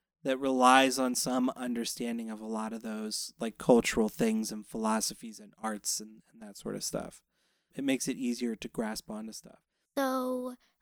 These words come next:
Speaker 2: um, does anybody have anything else to say?
Speaker 1: <laughs> So, yeah, I still, uh, would very much like to talk about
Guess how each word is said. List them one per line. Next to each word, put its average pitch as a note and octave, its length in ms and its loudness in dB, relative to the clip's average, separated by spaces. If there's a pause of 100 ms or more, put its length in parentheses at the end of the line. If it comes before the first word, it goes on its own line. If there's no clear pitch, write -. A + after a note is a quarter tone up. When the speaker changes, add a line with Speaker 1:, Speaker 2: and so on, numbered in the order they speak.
Speaker 2:
um, A3+ 500 2
does A3 240 -6 (140)
anybody C4 560 4
have A#3 280 0
anything A#3 440 -8
else A3+ 180 -16
to A#3 100 -20
say? A#3+ 440 -2 (280)
Speaker 1:
<laughs> E3 120 0 (2250)
So, E3 100 10
yeah, D#3+ 300 12
I G3+ 220 12
still, B3+ 560 12
uh, D3 340 12
would D3 160 8
very D#3+ 200 12
much D#3+ 240 10
like C#3 140 2
to C#3 80 -4
talk C3 280 0
about A#2+ 400 6